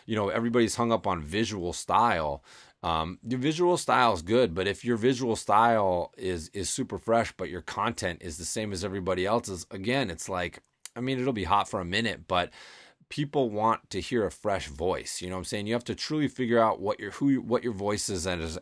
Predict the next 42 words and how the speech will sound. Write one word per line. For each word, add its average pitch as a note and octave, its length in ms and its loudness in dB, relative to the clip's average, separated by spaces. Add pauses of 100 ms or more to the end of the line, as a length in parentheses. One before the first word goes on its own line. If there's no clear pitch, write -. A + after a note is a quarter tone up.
as F#2+ 200 2
an F2+ 180 -8
artist. F#2+ 460 2 (260)
And F#2 140 -4
then G2+ 100 -2
you G#2+ 100 0
have G2 180 0
to F2 140 -2
really G#2+ 460 4 (220)
dig G#2+ 260 0
in G#2 140 -2
and E2+ 140 -4
figure G2 380 -4
out, F2+ 300 4 (440)
um, D#2+ 480 -2 (360)
you F#2+ 160 -6
know, E2 320 -4
how G2+ 400 0
to, F2 580 -2 (600)
how A2 180 -2
to G2 80 -4
keep C#3+ 400 -6
that A2+ 260 0
going G2+ 540 -4
and E2+ 160 -10
how G#2+ 420 -4
to, F#2 380 -4 (600)
how B2 260 -2
many C3 240 0
different G2 380 -2
ways F#2+ 280 0
can F#2 200 -8
you E2+ 120 -6
get G2 280 -6
that D#2+ 200 -6
to - 80 -12
people? D2 540 -10
You F#2 120 -10
know F2 80 -4
what F2 60 -4
I'm E2 80 -8
saying? F#2+ 400 -4